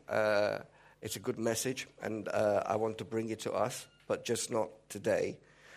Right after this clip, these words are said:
And also, I wanted to address maybe a current question that I've heard quite a lot of people ask. Uh, one of the interesting things about the world events over the last, uh, week or so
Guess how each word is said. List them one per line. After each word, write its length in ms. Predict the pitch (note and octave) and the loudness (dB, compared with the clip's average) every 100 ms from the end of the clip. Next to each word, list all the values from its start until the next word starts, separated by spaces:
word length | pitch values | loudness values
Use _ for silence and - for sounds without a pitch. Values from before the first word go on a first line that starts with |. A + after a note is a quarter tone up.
| - - - - - | -20 -20 -18 -12 0
And 120 | D3 | 10
also, 300 | F3+ G#3+ G#3+ | 12 12 12
I 20 | |
wanted 300 | F#3 F#3 E3 | 12 12 8
to 400 | - E3 D#3+ C#3 | 4 6 8 6
address 460 | C3 B2 D3+ E3 - | 4 6 8 8 8
maybe 360 | D3+ D3+ C#3+ C#3 | 4 4 6 8
a 120 | C3 | 6
current 420 | - F#3+ F3 D3 | 6 4 4 2
question 380 | - D3+ - C3 | 2 2 2 -4
that 140 | B2+ | 0
I've 100 | A#2 - | 0 0
heard 280 | C#3 C3 - | 2 2 2
quite 380 | - A#2+ A2+ A#2+ | 2 4 4 2
a 40 | |
lot 160 | A#2+ B2 | -4 -4
of 160 | A#2 | -8
people 400 | - B2+ A#2+ G2+ - | -4 -4 -2 -4 4
ask. 560 | G2 G2+ - - - - _ - - - - - - - - - _ | 6 6 4 -2 -6 -16 _ -20 -20 -20 -20 -20 -20 -20 -20 -20 _
Uh, 340 | - A#2+ A#2+ A#2+ | 4 6 8 8
one 220 | B2+ F#3 | 10 10
of 120 | E3 | 10
the 80 | E3 | 8
interesting 360 | D#3+ D#3 D#3 | 4 2 0
things 400 | C#3 D3 C#3+ B2 - | 2 2 2 0 2
about 380 | C3+ C3 C3 A2 | 6 8 6 6
the 260 | A#2+ A#2 - | 4 4 2
world 420 | A#2 C3+ C#3+ C3 | 2 6 6 6
events 380 | A2+ C3 B2 - | 6 6 4 0
over 200 | A#2+ A2 | 0 0
the 80 | A2 | 2
last, 440 | B2 B2 - - G#2 | 6 6 4 -2 4
uh, 280 | G#2 G2+ - - - _ _ _ _ _ - | 6 6 2 -10 -20 _ _ _ _ _ -12
week 440 | G#2 C3 B2+ - - | 0 0 0 -8 -8
or 120 | G#2 | -4
so 500 | G#2 - A#2 - B2 | -2 2 4 2 -2